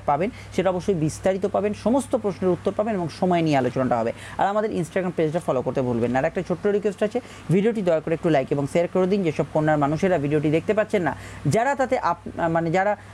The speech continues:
তাতে আপনার হাত ধরেই যাতে ভিডিওটা দেখতে পান, সেই জন্য একটু লাইক এবং শেয়ার করে দেবেন। এবার আমরা শুরু করছি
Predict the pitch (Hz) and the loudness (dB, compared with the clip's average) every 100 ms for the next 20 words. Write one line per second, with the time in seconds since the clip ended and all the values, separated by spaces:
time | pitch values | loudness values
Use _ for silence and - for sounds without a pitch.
0 | - 175 170 170 151 175 156 151 147 165 | -4 -4 0 0 0 0 0 0 0 0
1 | 185 156 135 135 139 135 131 - 170 208 | 0 -2 -2 -2 -2 0 -2 -2 -2 -2
2 | - - - 156 143 135 139 120 - 156 | -2 -8 -2 0 0 0 0 0 0 -6
3 | 214 - 175 135 - 117 - 120 - - | -6 -4 0 0 0 -4 -2 -4 -8 -14
4 | - - 208 233 214 196 185 180 175 254 | -10 -2 0 0 -2 -2 -2 0 -2 -2